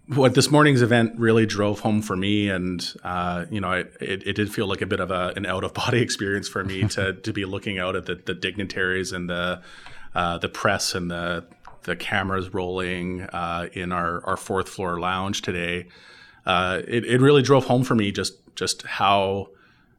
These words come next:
Speaker 1: momentous and, and what a historic event this is for, uh, for,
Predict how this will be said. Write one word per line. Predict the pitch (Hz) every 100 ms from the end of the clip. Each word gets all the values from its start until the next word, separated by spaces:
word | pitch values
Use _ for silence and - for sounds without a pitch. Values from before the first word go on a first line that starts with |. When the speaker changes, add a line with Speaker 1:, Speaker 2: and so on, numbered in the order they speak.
| -
Speaker 1:
momentous | 110 107 104 101 113 101 95 -
and, | 90 85
and | 95
what | 95
a | 90
historic | 110 - - 92 95 - 95
event | 90 92 -
this | 87 85
is | 82 87
for, | - 92 - 87 85 87 - _ _ _ _ -
uh, | 90 92 - -
for, | - 98 92 90